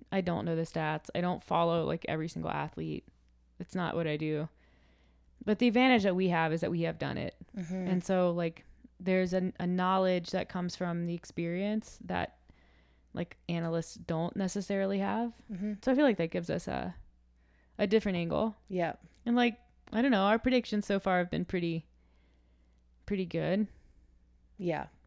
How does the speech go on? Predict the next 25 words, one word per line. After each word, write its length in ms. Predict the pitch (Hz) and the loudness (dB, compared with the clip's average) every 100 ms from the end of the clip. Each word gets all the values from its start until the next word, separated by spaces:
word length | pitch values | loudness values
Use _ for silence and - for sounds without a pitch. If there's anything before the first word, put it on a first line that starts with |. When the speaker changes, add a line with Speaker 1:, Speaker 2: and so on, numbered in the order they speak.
| - | -8
Speaker 1:
I 140 | 175 | -4
think. 360 | 196 180 208 - - | -2 -4 -6 -10 -10
Um, 440 | - 190 190 185 180 - - | -2 2 2 0 -2 -8 -6
Speaker 2:
Okay, 280 | 190 202 180 | 0 2 2
so 720 | 160 - 190 185 185 180 170 - - _ - - _ _ _ _ _ - | 0 2 4 6 6 4 2 -4 -20 _ -16 -16 _ _ _ _ _ 0
Speaker 1:
there's 180 | 220 | 0
two 220 | - 269 233 | 4 4 8
elephants 460 | 202 196 175 175 | 6 6 0 -2
in 60 | 170 | -4
the 80 | - | -4
room. 200 | - 180 | -2 0
Speaker 2:
Yeah. 260 | 156 - - - - - - - | -2 -4 -12 -18 -20 -20 -16 -2
Speaker 1:
I 100 | 208 | 6
thought 160 | 269 285 | 8 10
there 80 | 302 | 10
was 100 | 285 | 12
only 160 | 285 | 12
gonna 120 | 285 285 | 10 10
be 80 | 285 | 10
one, 520 | 285 247 226 226 214 - _ _ - - - - | 10 8 8 6 2 -6 _ _ -20 -20 -10 0
but 80 | |
now 120 | 202 202 | 4 6
there's 160 | 196 | 6
two. 320 | - 185 | 4 2
Speaker 2:
Uh, 40 | 160 | 2